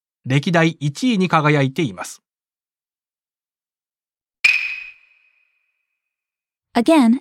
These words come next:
Speaker 2: at Japanese pod one oh one dot com, you'll find the transcript for this audio blog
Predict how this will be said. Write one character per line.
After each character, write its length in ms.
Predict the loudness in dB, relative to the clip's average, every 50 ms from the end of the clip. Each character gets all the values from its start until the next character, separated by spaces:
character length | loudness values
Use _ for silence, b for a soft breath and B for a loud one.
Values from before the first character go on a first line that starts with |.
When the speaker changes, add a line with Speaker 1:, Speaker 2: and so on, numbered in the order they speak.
| _ -4
Speaker 2:
at 200 | -6 -4 0 0
Japanese 380 | 0 0 2 0 0 0 -2
pod 260 | 0 2 4 4 6 6
one 200 | 4 4 4 4
oh 20 |
one 140 | 4 2 2
dot 180 | 0 0 -4 -4
com, 400 | -2 2 4 4 6 4 2 0 _ _ _ _ 0
you'll 140 | 2 2
find 280 | 2 2 2 4 4 4
the 60 | 2
transcript 540 | 2 2 2 2 2 0 0 -4 -4 -4 -4
for 160 | -4 -2 0
this 220 | 2 2 0 0 0
audio 300 | 0 2 2 2 2 2
blog 320 | 2 2 2 4 2 0